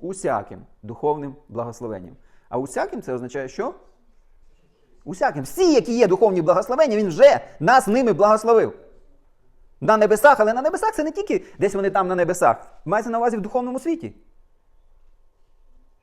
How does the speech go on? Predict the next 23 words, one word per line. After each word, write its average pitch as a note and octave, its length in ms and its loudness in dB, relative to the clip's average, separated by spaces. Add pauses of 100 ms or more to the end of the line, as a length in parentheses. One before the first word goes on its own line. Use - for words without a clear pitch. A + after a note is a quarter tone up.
(540)
Небеса, F#3+ 360 0
в - 40 -4
тому G3+ 200 -2
числі G3+ 240 -8
тут, D#4 180 -8
на E3 100 -8
землі, G#3+ 240 -4
з C#3 40 -6
нами, G3 220 -6
в C3+ 40 -6
наших F#3 260 -8
серцях G3+ 400 -6 (180)
і D#3 280 -6
в B2+ 80 -8
духовному G3 400 -8
світі, D#3+ 280 -14
зараз, A#2+ 280 -8
Богом, A2+ 320 -8
Дух, D#3+ 160 -8 (380)
в B2+ 40 -10
Дусі F3 220 -8
Святому. D#3+ 380 -12 (220)
Тому D#3+ 300 -8